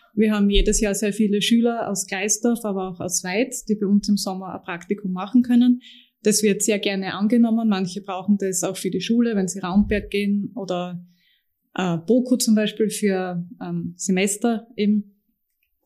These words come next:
Und ja, wir suchen jedes Jahr Praktikanten und wenn jemand Interesse hat, bitte gerne einfach bei uns, äh, melden.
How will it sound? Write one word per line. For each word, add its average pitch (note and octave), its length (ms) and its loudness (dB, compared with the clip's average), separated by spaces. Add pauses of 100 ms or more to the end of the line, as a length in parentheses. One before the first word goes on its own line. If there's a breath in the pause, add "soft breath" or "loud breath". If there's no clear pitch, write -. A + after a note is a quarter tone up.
(400)
Und G#3 340 6 (800 soft breath)
ja, A3 260 2
wir A3 80 2
suchen A#3 260 4
jedes G#3+ 380 2
Jahr G3 240 -4
Praktikanten B3+ 920 2
und A3 400 0 (360)
wenn G#3+ 240 4
jemand G#3 280 4
Interesse G#3+ 420 -2
hat, G#3+ 180 -6
bitte G#3+ 220 0
gerne F#3+ 320 -2
einfach G3 300 -6
bei G3+ 100 -2
uns, - 480 -2 (120)
äh, G3 180 -2 (180)
melden. F3 440 0